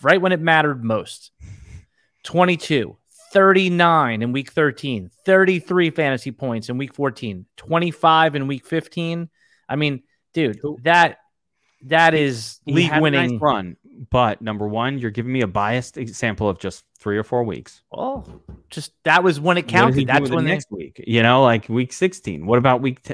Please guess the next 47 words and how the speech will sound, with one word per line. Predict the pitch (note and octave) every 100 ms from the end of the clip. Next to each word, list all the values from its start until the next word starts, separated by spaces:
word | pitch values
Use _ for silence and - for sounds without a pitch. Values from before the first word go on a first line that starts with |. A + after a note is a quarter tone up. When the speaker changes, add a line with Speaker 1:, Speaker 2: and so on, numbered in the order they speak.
| -
Speaker 2:
ten? | D#3+ A#2 - _ -
What | F3+
about | F#3+ E3+ D#3
weeks | D3+ -
one | B2 C3 C#3+ D3+ C#3+ _ _
through | - C#3+ C#3+ A#2+
eleven | C#3+ F3+ C3
where | B2 A#2+
he |
didn't | B2 C#3+ -
pass | B2+ B2
fifteen | - B2+ B2+ A2
fantasy | C3 C3+ G#2+
points? | F#2 F2 - _ _ _ _ _
Speaker 1:
Yep. | B2 D3 -
No, | D#3+
I | F#3+ F#3+
understand. | G3+ G3+ - F3 C3
I'm |
just | C#3+
saying | F3 C3
I | B2+
like | C#3+ D3+ D3
guys | C#3 C3+
who | A#2+
finish | - C3+ -
strong | - C3 A#2
like | F2+ F2
that. | E2 F2+ _ -
Speaker 2:
I, | C3 -
I, | - -
I | D#3+
don't | F#3
think | F3+ E3 D3
it's | B2 - _
finished | - B2+ -
strong. | B2 G2
I | G2
think | C#3 A#2 - -
the | A2+
team | - C#3 D3 D3 C#3
played | - B2
against, | A#2 A2+ G#2+ _ _ _ _ -
when | F3 C#3 C3+ B2
the, | C#3
when | C3 C3+ B2
the | A#2 A2